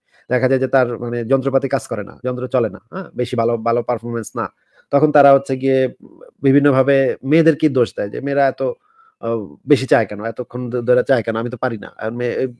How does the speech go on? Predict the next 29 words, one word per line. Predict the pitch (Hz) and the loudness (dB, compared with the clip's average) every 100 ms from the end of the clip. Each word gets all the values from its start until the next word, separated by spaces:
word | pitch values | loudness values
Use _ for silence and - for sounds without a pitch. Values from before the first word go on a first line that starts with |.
| - | -16
মেয়ে | 127 123 | -10 -4
চায় | 127 110 | -2 -2
কেন | 101 98 | -6 -12
এই-, | 101 - | -12 -12
এইরকম। | 107 101 101 _ _ _ - | -14 -14 -20 _ _ _ -12
হ্যাঁ, | 147 - _ | -12 -12 _
মেয়েদেরও | 135 156 180 | 6 8 8
তো | 170 175 | 8 6
ফিজিক্যাল | 147 143 143 143 | 4 2 4 4
নিড | 139 - | 4 0
আছে, | 117 113 123 | -4 -4 -4
ছেলেদেরও | 117 113 120 143 | -2 -2 0 0
ফিজিক্যাল | 135 123 123 | -2 -4 -4
নিড | 120 113 | -4 -4
আছে। | 107 110 104 _ _ | -6 -10 -14 _ _
এখন | 120 139 | 0 4
দেখা | 139 139 | 4 4
যাচ্ছে | 139 143 | 4 2
যে | 135 | 2
তার | 131 | 2
স্বামী | 131 135 131 | 2 2 2
তার | 127 | 0
সাথে | 123 123 | 0 -4
পারতেছে | - 135 110 - | -2 -4 -6 -10
না, | 107 | -6
খেলাধুলা | 120 123 120 120 | -4 -2 0 0
করে, | 127 117 - _ _ _ | 0 -2 -6 _ _ _
আহ, | 113 117 113 95 110 110 | -2 -2 -2 -6 -6 -4
স্ত্রীর | 110 - 147 131 | -4 2 4 4